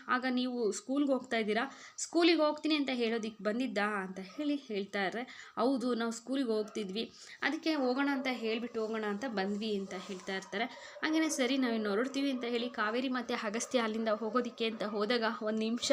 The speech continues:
ಅಗಸ್ತ್ಯ, ನಾನೇನು ಕೇಳಲಾ?" ಅಂತ ಹೇಳ್ತಾರೆ. "ಏನ್ ಕೇಳಿ ವೃಂದ?" ಅಂದಾಗ, "ನಾನು ಕೂಡ ಸ್ಕೂಲ್ಗೆ ಬರ್ತೀನಿ,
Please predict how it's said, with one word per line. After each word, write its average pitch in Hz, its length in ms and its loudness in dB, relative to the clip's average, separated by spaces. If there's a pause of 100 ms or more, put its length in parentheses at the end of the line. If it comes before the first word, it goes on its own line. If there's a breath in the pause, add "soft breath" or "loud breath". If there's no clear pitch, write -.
ಅಗಸ್ತ್ಯ, 208 460 2 (360 loud breath)
ನಾನೇನು 262 380 4
ಕೇಳಲಾ?" 240 420 6
ಅಂತ 202 140 0
ಹೇಳ್ತಾರೆ. 190 460 0
"ಏನ್ 311 180 8
ಕೇಳಿ 285 340 4 (260)
ವೃಂದ?" 202 320 0 (100)
ಅಂದಾಗ, 220 320 -2 (440 loud breath)
"ನಾನು 285 240 6
ಕೂಡ 294 200 2
ಸ್ಕೂಲ್ಗೆ 240 420 0
ಬರ್ತೀನಿ, 220 500 2